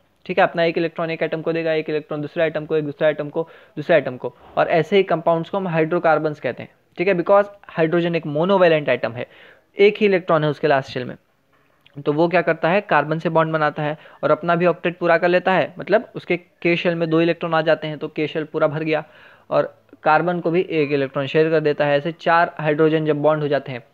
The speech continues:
तो मीथेन बन जाता है, ठीक है। फिर दो कार्बन अपने आप, अपने खुद को बॉन्ड बनाते हैं, कार्बन कार्बन बॉन्ड, और वो दो कार्बन फिर छः हाइड्रोजन से बॉन्ड बना लेते हैं, ईथेन बन जाता है, प्रोपेन बन जाता है। ऐसे ऐसे आगे देखेंगे, प्रोपेन मतलब तीन कार्बन, ब्यूटेन मतलब चार कार्बन,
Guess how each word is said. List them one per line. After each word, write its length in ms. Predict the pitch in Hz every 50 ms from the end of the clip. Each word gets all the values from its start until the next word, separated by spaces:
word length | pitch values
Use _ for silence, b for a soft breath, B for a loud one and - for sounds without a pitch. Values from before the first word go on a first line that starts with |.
| _ _ _
तो 100 | 147 139
मीथेन 340 | 135 135 127 - 175 165 160
बन 100 | 156 151
जाता 240 | 151 139 139 147 139
है, 160 | 139 139 - - _ _ _ -
ठीक 120 | - 165
है। 140 | 202 208 190 - _ _ _ _ _ _ _ _ _ _ _ _ _
फिर 120 | - 180 165
दो 200 | 156 160 165 160
कार्बन 320 | 180 170 160 160 165 165
अपने 220 | 160 160 165 165
आप, 180 | 160 156 - - - _ _ _ _ -
अपने 500 | 151 - - 160 160 156 156 156 151 147
खुद 220 | - - 156 -
को 100 | - 160
बॉन्ड 220 | 156 156 156 160
बनाते 320 | 156 156 156 151 147 - 156
हैं, 140 | 156 151 -
कार्बन 320 | - 147 143 143 147 143
कार्बन 300 | 151 147 139 147 147 143
बॉन्ड, 180 | 139 143 139 143 b b b b b b -
और 80 | 135
वो 120 | 139 156 160
दो 140 | 160 160 156
कार्बन 320 | 165 160 151 151 156 156
फिर 260 | - - 214 208 - - _ _ _ -
छः 200 | - - 165 160
हाइड्रोजन 400 | 165 156 151 151 151 156 156 147
से 120 | - 160
बॉन्ड 240 | 151 151 151 151 147
बना 200 | 147 147 147 147
लेते 260 | 147 143 135 - 143
हैं, 160 | 139 143 - _ - 151
ईथेन 260 | 139 - 156 147 143
बन 100 | 143 143
जाता 220 | 147 139 - 147
है, 80 | 143 143
प्रोपेन 380 | - 139 131 139 151 151 151
बन 100 | 147 147
जाता 220 | 147 143 143 147 143
है। 60 | 139
ऐसे 140 | 135 151 151
ऐसे 100 | 147 151
आगे 240 | 143 143 151 190 - _ _ _ _ _ _ _ _ -
देखेंगे, 300 | 139 143 - 160 151 147
प्रोपेन 320 | 147 - 180 175 156 147 147
मतलब 220 | 143 139 147 139
तीन 220 | - - 151 147
कार्बन, 440 | 143 147 143 143 139 139 139 139 139 b b b b b -
ब्यूटेन 280 | 143 147 143 151 143 131
मतलब 220 | 123 - 131 123 -
चार 200 | - 160 160 156
कार्बन, 420 | - 147 139 135 139 139 143 147